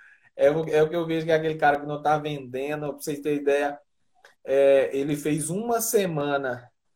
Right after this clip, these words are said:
uma semana de live com pessoas especialistas em áreas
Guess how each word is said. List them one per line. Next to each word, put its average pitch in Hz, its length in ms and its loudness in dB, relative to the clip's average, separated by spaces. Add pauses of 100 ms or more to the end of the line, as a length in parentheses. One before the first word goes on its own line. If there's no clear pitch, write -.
(500)
uma 214 280 0
semana 185 380 0
de 165 140 -4
live 147 600 4 (340)
com 160 240 -2
pessoas 156 800 0
especialistas 160 840 -4
em 156 180 -6
áreas 151 720 -2